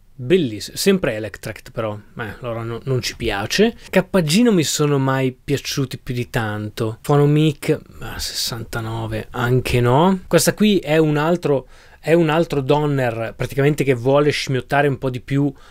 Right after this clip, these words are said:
eh, l'U ottantasette, sono però centoquarantanove euro, è un altro livello, che è un po' dove va il Behringer B due. Il B due Pro va un po' nella stessa,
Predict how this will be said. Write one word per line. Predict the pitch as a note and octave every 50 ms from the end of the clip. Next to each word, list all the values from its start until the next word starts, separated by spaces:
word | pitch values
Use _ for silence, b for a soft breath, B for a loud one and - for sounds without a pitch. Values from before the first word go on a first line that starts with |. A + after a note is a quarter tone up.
| B B
eh, | - B2+ A#2
l'U | B2 C3 D3+
ottantasette, | E3 D3 - - C3+ B2+ B2+ - C#3 - - F3 E3+ E3+ - - G3
sono | F3 - - B2 A2+
però | C#3 C#3 B2
centoquarantanove | - - - D#3+ E3 D#3+ - D3+ - C#3 C3 C3 B2+ A#2+ - A#2+ A#2+ A#2 A2+ A2+ G#2+
euro, | A2 G#2+ G#2+ A2+ A#2 B2 C3 C#3 -
è | -
un | B2 A#2
altro | A2+ A2+ A2 - C3
livello, | C3 C#3 C#3 D3 D#3 D#3+ D#3+ E3 D#3+ D#3+ B B B B B
che | - D3
è | C#3
un | C3+ - -
po' | D#3 D#3 E3+
dove | C#3+ C3 D#3 D#3 D3+ D#3 C3+
va | B2 C3+ C3 C3+ C#3 C#3+ b b b b b -
il | C3+ B2+ A#2+
Behringer | A#2+ C3+ C3 C3+ C3+ C#3 C3 C3+ A#2+
B | A#2 A#2+ B2
due. | A#2 D3 D#3 D3 C3 A#2+ G#2+ - b b b b
Il | - B2 A#2
B | A2+ A#2 C3+ B2+
due | C#3+ D#3 E3+ D#3
Pro | - C#3+ C3+ C3+ C3 B2+ A#2+ b b b b b b -
va | C3 C#3 D3 D3+
un | D3+ C#3+ A#2
po' | - C#3+ C#3+
nella | C#3+ C#3 C3 C3 C3+
stessa, | B2 - - C#3 B2+ A#2 - - - B2+ A#2+